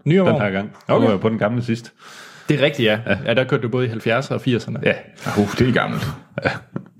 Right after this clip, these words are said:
Speaker 1: Vi bringer altid en topnyhed fra Hollywood.
Speaker 3: Ja.
Speaker 1: Og, øh, så kommer vi med en gennemgang af de seneste trailers, der også er kommet. Og så har vi altid ugens anmeldelse, og det er jo, øh, piratnyt.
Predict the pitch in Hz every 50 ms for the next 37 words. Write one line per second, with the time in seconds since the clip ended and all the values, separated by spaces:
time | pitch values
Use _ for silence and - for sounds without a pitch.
0 | - - - - - - - - 165 160 147 - - - - 135 170 165 175 175
1 | 185 185 175 170 - - _ - 208 202 160 - - 185 180 - 151 139 127 131
2 | - - - - - 147 131 123 123 139 123 - - - 117 110 107 107 - -
3 | _ _ _ _ _ _ - - 123 151 220 214 196 190 190 - - _ _ -
4 | 92 113 180 214 - - - _ _ _ _ _ - 123 117 113 113 110 110 110
5 | 107 104 104 104 98 - - - 147 139 117 101 101 101 98 98 104 101 95 95
6 | 95 92 - - _ _ _ - 107 117 120 113 101 95 92 - - - - -
7 | - 131 139 151 170 170 151 160 - 120 - - 131 135 139 147 147 139 123 -
8 | - - - - - _ _ _ _ _ _ _ _ _ - - - 107 95 98
9 | - - - - 110 107 110 120 - - - - - - - - - - - -
10 | 135 127 147 151 151 156 160 - - 160 156 - 185 208 240 233 - 214 208 220
11 | 220 190 170 147 123 143 127 117 120 139 139 143 151 143 147 147 151 151 156 143
12 | 135 131 127 123 123 120 120 120 120 117 117 117 117 120 120 120 - - _ _
13 | _ _ _ _ _ _ _ - 160 156 160 156 135 143 135 131 139 - -